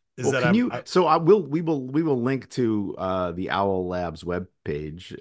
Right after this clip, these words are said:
Speaker 2: uh, because people wanna know what we're talking about. If, could you just send me the link of the thing that you have that, that, that we're not recommending that doesn't work?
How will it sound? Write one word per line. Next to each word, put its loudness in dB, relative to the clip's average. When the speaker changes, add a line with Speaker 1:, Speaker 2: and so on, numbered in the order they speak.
Speaker 2:
uh, -6
because -8
people -10
wanna -6
know -4
what -6
we're -8
talking -6
about. -6
If, -12
could -4
you -2
just -6
send 0
me 2
the 0
link 0
of -2
the -6
thing -2
that -4
you -4
have -2
that, -6
that, -6
that -4
we're -6
not -2
recommending -2
that -6
doesn't -4
work? -6